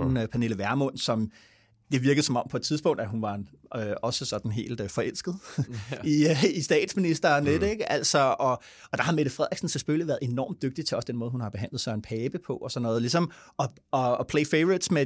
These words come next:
Speaker 2: med sin opposition.
Speaker 1: Mhm.
Speaker 2: Sådan, og det var jo noget, Anders Fogh Rasmussen opfandt, tror jeg, ikke? Da han, øh, da Helle Thorning skulle være hans store udfordrer, så begyndte
Speaker 1: Mhm.
Speaker 2: han at tale rigtig meget med Villy Søvndal, ikke? Øh, og, og, og på den måde ligesom forskyde magtbalancen, og det har,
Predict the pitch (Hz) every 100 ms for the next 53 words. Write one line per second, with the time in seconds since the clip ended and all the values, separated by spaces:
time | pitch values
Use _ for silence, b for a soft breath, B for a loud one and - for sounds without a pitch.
0 | 135 139 - 139 131 143 135 156 180 147
1 | 190 180 156 147 131 113 120 - 139 120
2 | 113 104 104 - 104 101 - 143 - 120
3 | - 143 - 143 76 139 165 175 120 110
4 | 107 113 110 107 104 101 110 117 110 123
5 | 135 131 113 120 127 - 131 127 120 131
6 | - 113 131 - 95 95 113 120 110 -
7 | 208 113 87 117 110 107 - 101 110 104
8 | 120 170 - - - - 139 127 117 117
9 | 123 127 143 143 - 139 143 160 151 147
10 | 165 139 - - 135 - 170 170 117 127
11 | 175 143 117 117 135 131 160 156